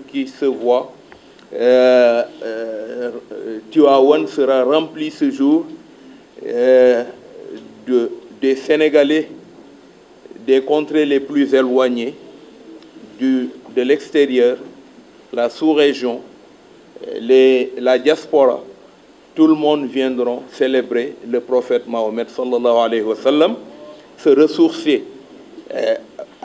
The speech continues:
euh, aux sources, euh, divines de Tivaouane, et cette nature aimerait qu'on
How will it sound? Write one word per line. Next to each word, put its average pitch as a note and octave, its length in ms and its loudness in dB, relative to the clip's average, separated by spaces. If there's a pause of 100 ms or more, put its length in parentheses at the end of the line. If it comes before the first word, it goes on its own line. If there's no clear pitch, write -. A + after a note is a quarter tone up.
(120)
euh, B2 480 2 (260)
aux C#3 140 0
sources, D3+ 560 0 (800)
euh, C3 520 4 (640)
divines C#3 360 -2
de B2+ 100 4
Tivaouane, C3+ 580 2 (880)
et B2+ 260 2 (1000)
cette - 300 -2
nature C#3 760 -4 (1600)
aimerait C3 500 2
qu'on A#2+ 420 -4